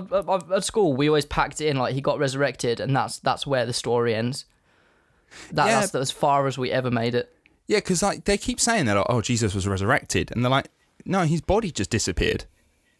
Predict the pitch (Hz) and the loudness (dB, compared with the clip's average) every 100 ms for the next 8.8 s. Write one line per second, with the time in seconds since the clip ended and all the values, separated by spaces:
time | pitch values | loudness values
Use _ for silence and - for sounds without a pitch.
0 | - 160 160 196 214 180 180 156 147 139 | -6 -2 0 0 0 0 0 2 2 2
1 | 131 175 185 143 104 92 90 87 113 135 | 2 2 2 0 -2 -2 0 0 0 0
2 | 156 196 190 - 160 147 131 - - - | 0 0 0 -2 0 0 -2 -4 -2 0
3 | 143 160 165 123 - 123 - - - - | 0 0 0 -4 -2 -2 -4 -16 -14 -2
4 | 143 139 - 135 - 98 131 120 117 208 | 0 0 -2 0 0 0 0 -2 -2 0
5 | 170 90 95 - - - 127 135 160 175 | 0 0 -6 -12 -20 -6 -2 0 0 -2
6 | - 151 151 143 147 - - 123 110 - | -2 -2 0 0 -2 -2 0 0 0 0
7 | 117 - 117 117 117 95 131 110 - 127 | 0 0 0 2 2 2 0 2 0 0
8 | 107 - 107 - 135 - - | 0 -4 -6 -2 0 -2 -6